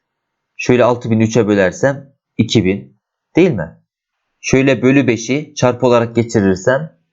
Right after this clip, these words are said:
beş çarpı iki binden on bin. Çarpı üçü de bölü olarak atarsam K eşittir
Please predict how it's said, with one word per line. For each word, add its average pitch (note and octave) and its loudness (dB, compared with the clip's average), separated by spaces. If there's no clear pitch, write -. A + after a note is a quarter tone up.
beş B2 0
çarpı G#2 -2
iki G2+ 0
binden A#2 0
on G#2+ 0
bin. D3+ -4
Çarpı C3 0
üçü A#2+ 0
de A2 0
bölü A#2+ 4
olarak A2 0
atarsam G#2+ -4
K A2+ -2
eşittir - -4